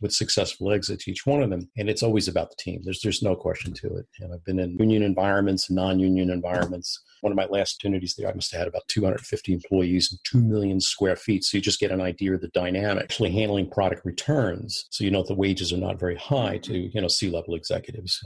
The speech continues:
Folks on the floor, those are the folks that are doing the important work.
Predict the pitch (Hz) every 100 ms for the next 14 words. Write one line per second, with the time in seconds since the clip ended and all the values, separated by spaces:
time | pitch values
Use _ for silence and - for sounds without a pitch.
0 | - - - 104 95 - 107 113 117 98
1 | 107 156 170 - 95 92 - 95 98 104
2 | 113 113 110 - 113 123 101 123 175